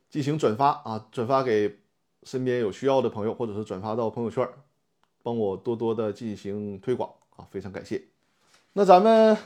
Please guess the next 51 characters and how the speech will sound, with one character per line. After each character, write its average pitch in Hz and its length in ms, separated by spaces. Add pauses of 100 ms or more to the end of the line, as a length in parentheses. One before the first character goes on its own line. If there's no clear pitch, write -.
(400)
看 220 180
一 190 60
看 190 100
还 196 80
有 180 140
没 143 80
有 143 180
新 175 320
的 170 80
问 156 160
题 127 100
啊？ 120 60
如 139 80
果 151 60
没 147 100
有 143 80
的 117 100
话 135 120
呢， 127 100
我 110 80
们 113 180
就 131 120
讲 95 260
一 101 60
下 113 460 (360)
这 208 180
一 156 160
周 147 380 (180)
公 135 140
司 135 140
法 113 180
大 117 140
爆 120 180
炸 120 160
音 131 260
频 104 340 (680)
专 131 220
栏 113 160
啊， 107 200 (460)
推 123 220
的 110 340
三， 127 560 (340)
三， 160 480 (120)
它， - 160
呃， 117 120
三 190 220
个 196 140
那 151 100
个 113 220
音 151 180
频 110 320